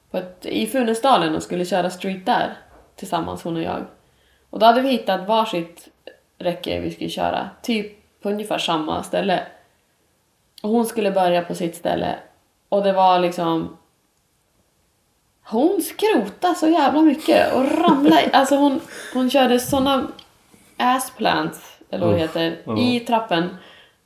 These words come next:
Speaker 1: typ fyrtiofem tusen gånger. Och till slut så satt hon där och tricket. Det var så jävla snyggt.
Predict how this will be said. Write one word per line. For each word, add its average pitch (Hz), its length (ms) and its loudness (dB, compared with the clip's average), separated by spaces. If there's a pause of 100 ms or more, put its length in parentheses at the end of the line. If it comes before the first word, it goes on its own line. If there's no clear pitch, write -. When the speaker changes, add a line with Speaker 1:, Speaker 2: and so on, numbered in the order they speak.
(140)
Speaker 1:
typ - 380 -10
fyrtiofem 214 520 -4
tusen 180 300 -4
gånger. 170 380 -2
Och 202 140 -6
till 202 100 -6
slut 185 260 -6
så 185 60 -14
satt 185 260 -6
hon 175 120 -4
där 170 200 -2
och 170 60 -10
tricket. 175 340 -8
Det - 100 -4
var 190 80 -4
så 185 100 -8
jävla 190 320 -2
snyggt. - 420 -10